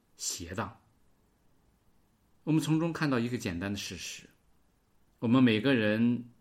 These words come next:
里面都藏着一只野兽，不要试图去美化它，那是不明智的。在罗马书七章二十四节，使徒保罗说：“我真是苦啊，谁能救我脱离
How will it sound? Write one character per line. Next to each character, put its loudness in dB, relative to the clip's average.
里 -4
面 -6
都 -2
藏 -6
着 -4
一 -6
只 -8
野 -10
兽， -10
不 -10
要 -2
试 -2
图 -8
去 -8
美 -6
化 -10
它， -20
那 -10
是 -12
不 -8
明 -6
智 -10
的。 -20
在 4
罗 6
马 6
书 -4
七 -4
章 0
二 0
十 -8
四 -6
节， -12
使 -2
徒 -2
保 2
罗 0
说 -2
：“我 4
真 0
是 -2
苦 -8
啊， -12
谁 4
能 4
救 0
我 -2
脱 -2
离 -2